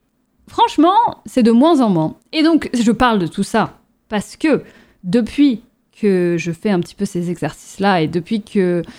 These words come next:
que je me dis que je mérite de faire les choses et tout et tout, eh ben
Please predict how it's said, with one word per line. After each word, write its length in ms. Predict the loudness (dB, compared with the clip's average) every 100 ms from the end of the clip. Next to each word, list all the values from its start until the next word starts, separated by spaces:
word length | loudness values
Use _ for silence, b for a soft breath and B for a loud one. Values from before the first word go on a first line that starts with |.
| B B -4
que 100 | 0
je 100 | 2
me 100 | 2
dis 200 | 0 -2
que 200 | 0 0
je 80 |
mérite 280 | 2 2 0
de 100 | 0
faire 200 | -2 -2
les 120 | -4
choses 340 | -4 0 0 0
et 60 |
tout 140 | -4 -4
et 80 | -4
tout, 240 | -2 -2 B B -20 -4
eh 140 | -2
ben 300 | 0 0 -2